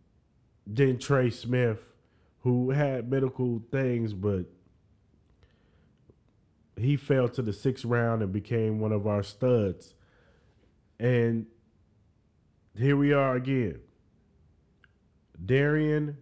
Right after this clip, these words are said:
Kinnard, offensive tackle from Kentucky. Now, this kid is mean. He is a mean kid. Like, he is not a happy camper.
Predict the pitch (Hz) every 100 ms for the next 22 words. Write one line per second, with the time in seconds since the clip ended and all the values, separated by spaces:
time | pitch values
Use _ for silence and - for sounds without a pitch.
0 | - 135 123 117 98 80 71 - _ _
1 | _ _ _ _ _ - 123 139 139 139
2 | 139 131 131 107 101 101 95 98 87 101
3 | 95 101 85 - 64 82 98 117 147 147
4 | - 123 104 78 80 87 76 69 - _
5 | _ _ _ _ _ _ _ _ _ -
6 | - _ _ - 127 151 143 123 113 95
7 | 110 120 120 117 110 117 95 80 92 92
8 | - 135 131 113 98 95 107 110 107 -
9 | 90 98 101 95 90 110 107 101 101